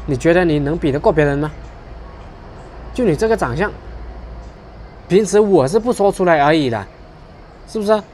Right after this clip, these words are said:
我就想让我们家和谐一点，我都不说出来而已的。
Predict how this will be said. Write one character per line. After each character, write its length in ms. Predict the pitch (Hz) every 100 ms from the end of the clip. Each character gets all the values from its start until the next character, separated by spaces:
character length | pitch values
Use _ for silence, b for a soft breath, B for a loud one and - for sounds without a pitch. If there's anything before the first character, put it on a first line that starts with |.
| -
我 120 | 139
就 160 | 151 277
想 260 | - 139 147
让 160 | 233
我 80 | 156
们 80 | 175
家 80 | 190
和 300 | - 139 160
谐 180 | -
一 80 | 220
点， 220 | 190 123
我 120 | 127 127
都 80 |
不 160 | 190 277
说 220 | - 190
出 120 | 185
来 180 | 170 135
而 80 | 143
已 100 | 131
的。 100 | 110